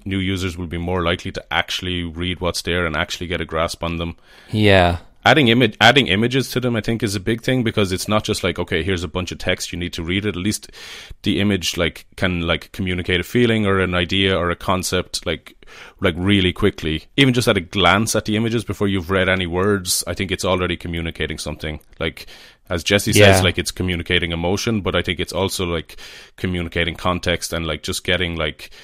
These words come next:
Speaker 1: real world concepts into your mind for, like, for what each screen is, instead of you having to, like, ha-, read, like, a few lines of text to, and then process that.
Speaker 2: And what I really like about this,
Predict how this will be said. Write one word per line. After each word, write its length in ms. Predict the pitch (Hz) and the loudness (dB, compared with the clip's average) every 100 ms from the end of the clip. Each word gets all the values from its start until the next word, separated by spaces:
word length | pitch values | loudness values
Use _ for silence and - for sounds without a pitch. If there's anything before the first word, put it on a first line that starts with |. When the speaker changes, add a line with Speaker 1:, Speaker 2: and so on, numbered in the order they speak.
| - - - | -20 -16 -4
Speaker 1:
real 260 | 90 90 | -2 0
world 340 | 87 90 87 - | 0 -2 -2 -4
concepts 800 | 90 87 - 80 - - - - 90 | -4 -2 -2 -4 -4 -8 -10 -8 -8
into 280 | 87 - | -6 -6
your 120 | 87 82 | -6 -4
mind 440 | 80 85 98 98 | -2 -2 -2 -4
for, 540 | - - 85 78 76 - | -8 -6 -4 -4 -6 -6
like, 200 | 82 69 | -6 -6
for 240 | - 95 | -6 -4
what 180 | 80 82 | -2 -2
each 120 | 80 | -2
screen 320 | - - 80 76 | -6 -6 -6 -6
is, 160 | 73 | -8
instead 260 | - - 80 | -8 -6 -8
of 160 | 76 | -8
you 140 | 82 78 | -8 -6
having 260 | 82 78 76 | -8 -8 -10
to, 120 | 76 | -10
like, 300 | 71 - - - - | -12 -14 -20 -20 -18
ha-, 120 | - - | -16 -12
read, 420 | 90 82 78 69 - | -8 -6 -4 -6 -6
like, 260 | 67 - - | -8 -10 -16
a 40 | |
few 180 | - 82 | -10 -6
lines 240 | 76 73 | -6 -6
of 60 | - | -6
text 360 | - 76 - - | -6 -4 -6 -8
to, 200 | 71 69 - - - - | -10 -12 -14 -20 -18 -12
and 140 | 76 | -8
then 200 | 69 67 - | -8 -10 -8
process 420 | 80 73 - 67 | -6 -6 -8 -8
that. 320 | 76 69 - - - _ 127 | -6 -6 -8 -18 -20 _ -2
Speaker 2:
And 140 | 113 | 4
what 120 | 113 | 6
I 40 | 117 | 8
really 260 | 120 170 | 8 10
like 180 | 131 - | 8 6
about 280 | 113 107 - | 6 4 6
this, 340 | 107 - - | 6 6 0